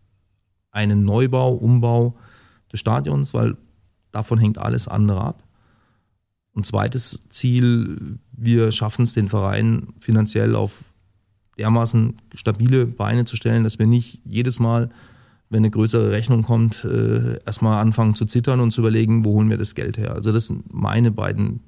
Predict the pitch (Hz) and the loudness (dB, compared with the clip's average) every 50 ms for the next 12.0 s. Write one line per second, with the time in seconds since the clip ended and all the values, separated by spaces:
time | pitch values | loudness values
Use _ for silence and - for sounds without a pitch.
0 | _ _ _ _ _ _ - - 113 113 110 104 101 101 98 - - 101 98 87 | _ _ _ _ _ _ -2 2 2 4 4 2 2 0 -2 -2 -4 -4 -4 -6
1 | 82 - - - - - - - - - _ _ _ _ _ _ _ _ _ _ | -6 -8 -12 -16 -20 -20 -20 -20 -20 -20 _ _ _ _ _ _ _ _ _ _
2 | _ _ _ - 107 113 117 - 156 147 135 139 117 - - - - - - 127 | _ _ _ -4 -2 0 0 2 2 2 2 4 2 2 -2 -6 -8 0 2 4
3 | 135 165 180 165 - - 151 147 151 151 143 143 139 139 139 127 92 - - - | 4 6 4 2 2 2 2 2 4 4 4 4 4 4 2 0 -2 -6 -8 -12
4 | - - - 113 120 120 123 120 120 110 110 113 117 110 - 110 - 123 120 - | -14 -12 -6 -2 2 4 4 4 4 4 2 0 -2 -4 -4 -2 0 0 2 2
5 | 139 123 - 120 113 107 110 107 110 113 - 117 104 - 101 98 107 - 120 113 | 0 0 0 -2 0 0 0 0 0 0 0 0 0 0 -2 -2 -2 0 0 0
6 | 107 107 107 110 110 - - 110 107 107 - - - - - - - - - 143 | 2 2 2 0 0 -2 -2 0 0 0 -2 -6 -14 -18 -14 -10 -6 -4 -2 0
7 | 143 135 120 113 107 - 110 - - 107 104 - - 139 156 143 - - 131 123 | 2 2 2 0 0 -2 -4 -2 -2 0 0 0 0 0 -2 -2 -2 -2 0 0
8 | 123 120 117 - - 113 - 113 107 104 101 104 113 110 104 139 160 - - 139 | 2 0 0 -2 -4 -4 -2 -2 0 0 0 0 2 2 2 2 2 0 -2 -2
9 | 135 139 139 135 131 - - - - - _ _ _ _ _ _ - 113 123 135 | -2 0 0 -2 -4 -6 -10 -18 -20 -20 _ _ _ _ _ _ -2 0 0 0
10 | 135 123 120 120 123 127 123 117 110 110 107 113 - - - - - 120 120 - | 0 0 0 0 2 2 2 2 2 2 2 0 -2 -4 -4 -2 -2 -2 0 0
11 | - 107 107 117 143 147 143 135 127 117 - - - - 117 110 110 110 110 110 | 2 4 4 4 4 2 2 0 -2 -4 -6 -6 -2 0 2 2 2 2 0 0